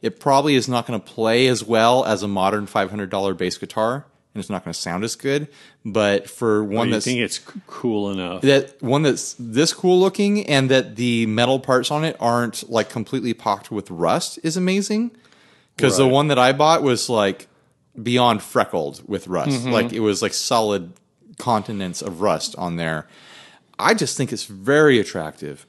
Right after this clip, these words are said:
Speaker 1: And I'm gonna bet that for a bass, it probably plays decent and it probably sounds decent.
Speaker 2: Yeah. Um, so somebody tried to sell one of these in a different color on, uh,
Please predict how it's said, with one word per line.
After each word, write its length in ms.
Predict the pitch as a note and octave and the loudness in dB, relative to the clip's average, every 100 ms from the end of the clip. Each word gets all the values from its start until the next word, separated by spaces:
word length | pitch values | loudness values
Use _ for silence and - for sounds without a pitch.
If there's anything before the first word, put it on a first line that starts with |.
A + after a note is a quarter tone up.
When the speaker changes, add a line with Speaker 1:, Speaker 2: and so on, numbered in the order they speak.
| - | -6
Speaker 1:
And 300 | B2 B2 A#2 - | -4 -2 -6 -8
I'm 280 | B2 F3 C#4 | 0 2 2
gonna 160 | G3+ | 0
bet 640 | C#3 A2 B2 C3 - A2+ G#2 | 0 4 4 4 -2 -14 0
that 400 | C3+ D3 - _ _ _ _ _ - | 2 2 -2 _ _ _ _ _ -20
for 220 | - D3+ | -2 0
a 40 | C#3+ | 2
bass, 360 | D3+ F#3+ - | 2 2 0
it 80 | D#3 | -4
probably 280 | - F3 G3 | 0 2 2
plays 340 | F#3 E3+ F3 | 0 0 0
decent 400 | A#2+ D#3+ - G#3 | 0 0 0 -2
and 80 | F#3 | -4
it 100 | F3 | -4
probably 180 | G3+ G#3 | -4 -4
sounds 320 | - G#3+ B3 | -2 -2 -2
decent. 460 | - E3 - - F#3 | -6 -10 -12 -14 -2
Speaker 2:
Yeah. 340 | C4 C4+ A3 - | 0 2 0 -2
Um, 540 | E3 F3 F#3 F3+ E3 D3+ - | 0 2 2 0 -2 -6 -12
so 260 | - F3 | -4 -2
somebody 360 | D#3 F3 F3+ G#3 | 0 0 0 0
tried 220 | - F#3+ | 0 0
to 380 | F#3 F3+ G#3+ G#3 | 2 -2 -8 -14
sell 340 | G#3 - C#3+ C#3 | -8 -2 0 0
one 160 | C#3+ | 0
of 80 | C#3 | -2
these 480 | C#3 C#3 C#3 C3+ - _ | -2 -2 -2 -4 -10 _
in 340 | C3 B2 A#2 A#2 | -6 -4 -4 -4
a 100 | G#2+ | -6
different 360 | G#2+ C#3+ B2+ | -4 -4 -6
color 420 | - G#2 G2+ C3+ C#3+ _ _ _ - - _ _ _ _ | -6 -4 -2 -4 -6 _ _ _ -20 -20 _ _ _ _
on, 340 | A#2+ A2+ A2 A2 | -4 -2 -2 -2
uh, 460 | G#2 G#2 G2 G2 | -4 -2 -4 -4